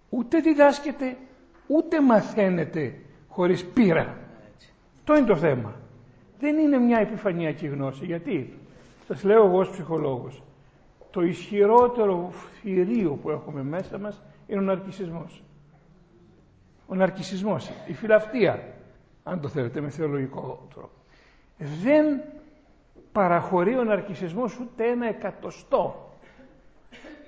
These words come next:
εάν ο άνθρωπος δεν τον αγγίξει το Πνεύμα του Άγιο. Εκεί μετά τα παραχωρεί όλα.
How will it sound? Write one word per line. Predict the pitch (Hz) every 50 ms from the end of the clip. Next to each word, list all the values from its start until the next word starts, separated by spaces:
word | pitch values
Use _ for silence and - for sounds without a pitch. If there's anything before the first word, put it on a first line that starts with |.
| - - - _ - - - - - _ _ _ _
εάν | - 180 165 170 180 175 160
ο | 151 151
άνθρωπος | 156 156 147 - 147 139 127 - 143 127 120 - - - - - - _ _ _ _ _
δεν | - 175 180 175 175 147
τον | - 175 151
αγγίξει | 151 139 131 156 139 - -
το | 160 139
Πνεύμα | 143 147 139 135 131
του | 131 - 139
Άγιο. | 117 110 - - - - - _ _ _ _ _ _ _ _ _ _ _
Εκεί | - - - 233 220
μετά | 185 185 214 202
τα | 202
παραχωρεί | 185 - 160 139 135 160 175 185 180
όλα. | 160 127 113 107 107 -